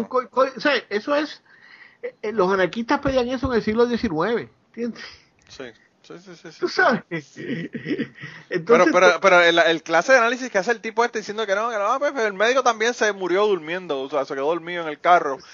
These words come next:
Speaker 2: en su
Speaker 1: Sí,
Speaker 2: Ferrari o en el carajo
Speaker 1: sí.
Speaker 2: carro que fuera y se mató. Y yo como que, o sea, tú estás en Puerto Rico y tú podrás tener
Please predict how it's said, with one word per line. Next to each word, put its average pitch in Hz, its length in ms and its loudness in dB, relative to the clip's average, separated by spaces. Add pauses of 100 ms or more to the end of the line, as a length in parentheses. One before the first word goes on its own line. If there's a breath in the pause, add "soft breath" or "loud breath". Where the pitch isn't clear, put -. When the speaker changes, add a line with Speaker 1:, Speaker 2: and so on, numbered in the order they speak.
(140)
Speaker 2:
en 131 80 -10
su 147 140 -6
Speaker 1:
Sí, - 80 4
Speaker 2:
Ferrari 156 500 8
o 139 120 2
en 135 60 -6
el 123 40 -20
carajo 135 300 2
Speaker 1:
sí. - 60 -6
Speaker 2:
carro 156 200 -2
que 151 100 -6
fuera 160 280 -2
y - 20 -4
se 143 140 -10
mató. 131 260 -8
Y 120 60 -12
yo 151 120 -6
como 170 220 -8
que, 147 220 -10 (640 soft breath)
o - 20 -20
sea, 254 280 -2 (1200)
tú 196 100 -10
estás 240 180 0
en 320 60 -8
Puerto 226 300 -4
Rico 156 340 -6
y - 20 -10
tú 143 100 -12
podrás 156 240 -4
tener 180 260 -6